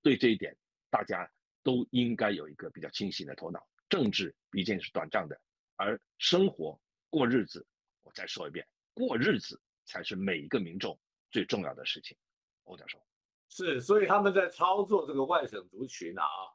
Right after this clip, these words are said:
Speaker 2: 包含国民党里面的主流是说黄复兴党部以及整个外省族群或者战斗蓝这些，他们是不遗余力，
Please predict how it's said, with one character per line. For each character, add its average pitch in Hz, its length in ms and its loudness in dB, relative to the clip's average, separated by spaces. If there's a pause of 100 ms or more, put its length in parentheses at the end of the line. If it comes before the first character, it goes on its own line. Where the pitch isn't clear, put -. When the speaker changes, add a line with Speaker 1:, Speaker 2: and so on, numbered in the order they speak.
(400)
Speaker 2:
包 123 160 -8
含 104 240 -4
国 98 160 -12
民 117 100 -2
党 92 220 -4
里 80 80 -10
面 92 180 -4
的 85 140 -4
主 87 300 -18
流 107 260 -4
是 117 180 -10
说 87 220 -14
黄 - 260 -16
复 127 100 -4
兴 123 160 -2
党 82 220 -4
部 92 140 -14
以 80 100 -16
及 101 180 -8
整 85 200 -12
个 95 60 -14
外 120 180 -10
省 85 160 -12
族 101 120 -14
群 104 140 -8
或 117 140 -8
者 127 120 -6
战 113 160 -6
斗 113 120 -6
蓝 90 200 -4
这 110 120 -6
些， 120 280 2 (320)
他 117 120 4
们 123 80 6
是 123 180 6
不 - 180 4
遗 131 240 4
余 110 200 0
力， 165 260 -2